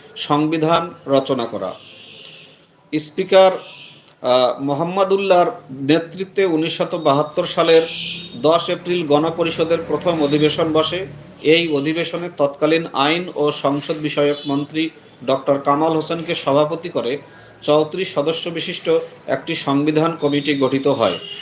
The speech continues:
সংবিধান কমিটির প্রথম বৈঠক অনুষ্ঠিত হয় উনিশশত বাহাত্তর সালের সতেরোই এপ্রিল এবং শেষ বৈঠক অনুষ্ঠিত হয় এই একই বছর এগারোই অক্টোবর।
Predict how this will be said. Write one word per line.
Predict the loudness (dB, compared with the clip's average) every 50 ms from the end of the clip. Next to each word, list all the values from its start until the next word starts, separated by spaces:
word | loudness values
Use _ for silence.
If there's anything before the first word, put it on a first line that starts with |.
| -16 -18 -18 -20 -20 -20 -20 -20 -20 -12
সংবিধান | -4 -2 0 0 0 0 0 0 0 0 0
কমিটির | -2 -2 -2 -2 -4 -4 -6 -6 -4
প্রথম | -4 -4 -2 -2 -2 0 2
বৈঠক | 4 4 4 2 0 -2 0
অনুষ্ঠিত | 0 0 0 -2 -4 -4 -2 0
হয় | 2 2 2 2
উনিশশত | 2 0 0 -2 -2 -4 -6 -6 -4
বাহাত্তর | -2 -2 0 0 0 -2 -2 -2 -4
সালের | -2 0 0 2 2 2 0 -2 -6 -14 -18 -20 -20 -20 -14
সতেরোই | -8 -4 -2 0 2 4 6 6 6 6
এপ্রিল | 4 2 0 -4 -4 -4 -6 -10 -14 -20 -6 -4
এবং | -2 0 0 0 0
শেষ | -2 -2 0 -2 -2 0 2
বৈঠক | 2 2 2 2 -2 -4 -2
অনুষ্ঠিত | -2 -2 -2 -4 -4 -4 -2
হয় | 0 2 2 2 2 0 -2 -6 -12 -20 -20 -20 -8
এই | -4 0 2 2 2 2 0 -2 -2
একই | -2 -2 0 0 2
বছর | 2 2 2 2 0 -2 -2 -4 -6 -2
এগারোই | 0 0 2 2 2 2 2 0 -2 -4 -8 -4 -2
অক্টোবর। | -2 -2 0 -2 -4 -2 -2 -4 -6